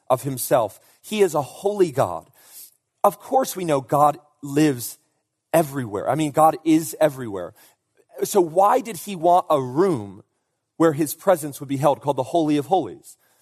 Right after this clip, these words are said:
Because he was trying to show them with physical objects that we are separated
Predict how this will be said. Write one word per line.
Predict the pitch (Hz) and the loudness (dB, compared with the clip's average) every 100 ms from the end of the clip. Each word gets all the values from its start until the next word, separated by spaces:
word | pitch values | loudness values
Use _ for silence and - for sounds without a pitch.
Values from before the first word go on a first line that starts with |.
| _ _ | _ _
Because | 226 254 185 | -6 -4 -4
he | 214 | -6
was | 196 | -10
trying | - 226 233 | -4 -4 -2
to | |
show | 165 - 220 214 | -6 0 2 2
them | 165 107 95 160 202 _ - | 0 -4 -4 -12 -20 _ -6
with | 160 | -6
physical | - - 240 220 - 170 156 - _ - | -4 -6 -4 -2 0 2 0 -6 _ 0
objects | 202 208 131 120 123 - - _ _ - | 2 2 0 -2 -2 -4 -14 _ _ 2
that | 180 165 | 4 4
we | 185 208 | 0 2
are | 190 | 2
separated | - - 190 - 139 110 90 82 | -2 -2 0 0 -2 -4 -4 -10